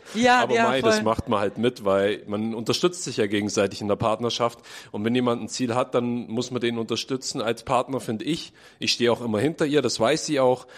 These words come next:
Speaker 1: Ja.
Speaker 2: Und, äh, wenn da irgendwas ist, hab ich halt immer gesagt, „Mach dein Zeug, ist doch schön, wenn's dir Spaß macht.“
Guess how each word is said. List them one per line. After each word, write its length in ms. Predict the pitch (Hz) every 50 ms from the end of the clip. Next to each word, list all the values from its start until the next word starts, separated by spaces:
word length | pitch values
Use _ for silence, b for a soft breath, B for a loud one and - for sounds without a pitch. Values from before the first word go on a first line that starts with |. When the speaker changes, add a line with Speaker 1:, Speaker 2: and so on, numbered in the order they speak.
| B B
Speaker 1:
Ja. 140 | 175 180 165
Speaker 2:
Und, 300 | 131 113 113 113 110 -
äh, 240 | - 104 101 98 104
wenn 140 | 120 127 127
da 160 | 131 107 90
irgendwas 460 | 120 123 123 120 113 107 101 - -
ist, 340 | - 117 - - - - 110
hab 120 | 110 110
ich 100 | 113 123
halt 120 | 113 104 110
immer 180 | 117 117 110
gesagt, 360 | 107 107 101 110 110 - -
„Mach 180 | 110 - - -
dein 200 | - 143 127 117
Zeug, 240 | - 143 151 160 -
ist 160 | 135 - -
doch 100 | 120 113
schön, 300 | - 139 147 160 160 143
wenn's 180 | 131 127 - -
dir 120 | 123 113
Spaß 360 | - - 117 120 131 139 - 151
macht.“ 220 | 147 143 -